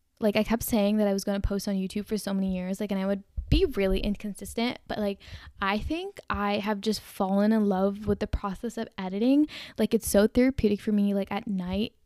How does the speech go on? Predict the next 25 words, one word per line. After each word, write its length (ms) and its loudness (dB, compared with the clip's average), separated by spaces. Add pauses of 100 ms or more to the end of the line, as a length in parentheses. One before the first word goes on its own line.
(200)
Like, 180 -2
I 120 0
love 220 4
editing 340 2
at 100 -2
nighttime. 800 4 (400)
Well, 120 2
obviously, 420 0
I'm 140 -2
working 280 6
<laughs> 0 -
during 180 8
the 60 4
day, 160 2
so 120 -2
it's 80 -8
kind 140 -2
of 120 -2
hard 160 2
to 80 4
do 120 4
it 120 0
during 220 -2
the 80 -2
day. 280 -2